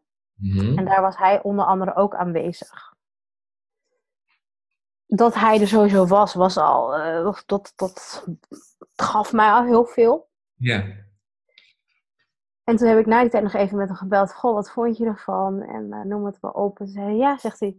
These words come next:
Speaker 2: "wat je vertelt." En dat bedoelde hij helemaal niet lullig of zo, hoor. Ik zei, "Ja, ja, wat je vertelt, vind, ja, dat vind ik gewoon nog wat lastig."
Speaker 1: Mhm.
Speaker 2: Want dus, hè, dat jij al, ehm, in de buik zat van je moeder, dat het toen ook al impact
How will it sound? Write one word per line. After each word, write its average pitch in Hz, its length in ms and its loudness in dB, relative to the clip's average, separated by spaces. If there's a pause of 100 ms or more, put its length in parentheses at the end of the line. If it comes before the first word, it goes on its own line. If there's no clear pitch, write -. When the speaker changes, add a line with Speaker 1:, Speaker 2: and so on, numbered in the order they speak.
(720)
Speaker 2:
"wat 320 160 0
je 294 100 -2
vertelt." - 680 0 (580)
En 233 60 0
dat 240 100 4
bedoelde 277 240 4
hij 277 80 8
helemaal 294 240 4
niet 247 120 2
lullig 254 240 4
of 208 100 -8
zo, 170 260 2
hoor. 285 400 2 (480)
Ik - 60 -20
zei, 320 160 4
"Ja, 220 240 0 (340)
ja, 277 180 2
wat 262 140 2
je 240 80 -4
vertelt, 294 420 2
vind, 254 220 -4
ja, 302 120 2
dat 233 120 -2
vind 277 120 -6
ik - 60 -12
gewoon 208 180 -10
nog 180 120 -12
wat 202 120 2
lastig." - 580 -4 (420)
Speaker 1:
Mhm. 110 340 -4
Speaker 2:
Want 147 160 2
dus, 240 320 -4 (280)
hè, 247 300 -2
dat 247 180 0
jij 226 340 2
al, 220 540 2 (100)
ehm, 208 380 -8
in 226 120 -6
de 214 80 -2
buik 240 180 4
zat - 160 -12
van 226 140 -2
je 214 80 0
moeder, 240 300 0
dat 208 140 0
het 214 140 -8
toen 226 220 -10
ook 254 240 2
al 330 100 2
impact 196 480 -6